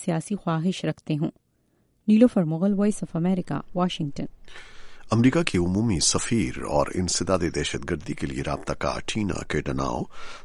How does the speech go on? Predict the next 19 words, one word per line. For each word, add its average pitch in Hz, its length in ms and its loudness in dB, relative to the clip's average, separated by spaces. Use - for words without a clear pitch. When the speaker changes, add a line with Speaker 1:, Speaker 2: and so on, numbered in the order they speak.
Speaker 2:
داخلہ 92 300 6
سیکرٹری 73 500 -2
شاہد 67 340 0
خان 82 520 -2
اور 87 160 2
خارجہ 80 360 0
سیکرٹری 73 640 -2
اعزاز 71 280 -2
چودھری - 460 -2
نے - 220 -4
آج 87 240 2
وزارت 110 400 2
خارجہ 98 300 0
اسلام 78 380 2
آباد 85 180 2
میں 71 260 -4
پاک 85 420 4
امریکہ 73 480 0
نفاذ 87 340 2